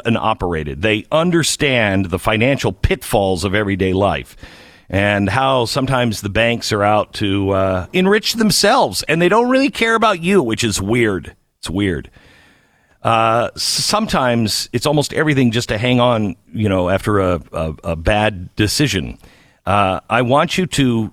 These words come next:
look at your mortgage and see how much you're paying. You can pay a-, as little as two percent now, two percent for your loan.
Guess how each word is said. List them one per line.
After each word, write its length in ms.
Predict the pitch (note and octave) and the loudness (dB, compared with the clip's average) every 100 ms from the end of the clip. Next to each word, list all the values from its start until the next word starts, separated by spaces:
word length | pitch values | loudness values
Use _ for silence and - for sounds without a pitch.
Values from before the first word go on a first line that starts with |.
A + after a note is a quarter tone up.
| - | -6
look 300 | A2+ C#3 - | 0 0 0
at 100 | C#3+ | -2
your 100 | C#3+ | 2
mortgage 440 | C#3 A2+ G2+ G2 F#2 | 4 4 2 -2 -2
and 100 | F2 | -2
see 200 | - A2+ | 0 2
how 100 | A#2+ | 2
much 180 | A2 | 0
you're 100 | - | -2
paying. 400 | F2+ E2 B1+ G#1+ - - | -2 -2 -4 -10 -14 -4
You 140 | G#2+ | -2
can 140 | G#2+ B2+ | 0 2
pay 420 | - C#3 C#3+ C3 _ _ _ _ - | 2 2 0 -4 _ _ _ _ -10
a-, 200 | G2 - | -8 -2
as 180 | G#2+ G2+ | -2 0
little 440 | G2+ A#2+ D#3+ F#3 D#3 | 2 2 4 2 2
as 240 | G#2+ G#2 | 0 -2
two 280 | - - F3+ | -2 -2 0
percent 760 | D#3 D#3+ C#3+ - C#3+ G#2 - - | 0 -2 -2 -2 -2 -2 -6 -8
now, 380 | D#2+ D2 - - - | -6 -4 -8 -14 -8
two 260 | - G#3 | -2 -2
percent 600 | F#3+ - C#3 - C3+ D#2+ - | 0 -2 -2 0 0 -2 -6
for 180 | - | -6
your 180 | F2+ E2+ | -2 0
loan. 340 | F2+ E2+ A#1 | 0 0 -4